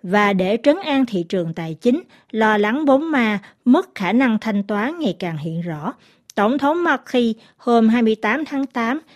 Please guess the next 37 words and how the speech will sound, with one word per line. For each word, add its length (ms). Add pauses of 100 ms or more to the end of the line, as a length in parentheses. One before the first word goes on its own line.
(120)
đề 260
nghị 400
Quỹ 260
tiền 180
tệ 180
quốc 200 (100)
tế 260 (300)
tháo 260
khoán 320
sớm 380
khoản 280
vay 300
năm 200
mươi 140
bảy 240
tỷ 260
đô 180
la 320 (300)
mà 220
chính 260
phủ 200
Argentina 880 (140)
ký 200
với 180
I 380
M 60
F 200 (340)
hồi 300
tháng 220
chín 380
năm 160
hai 160
nghìn 220
không 180
trăm 280
mười 240
tám, 240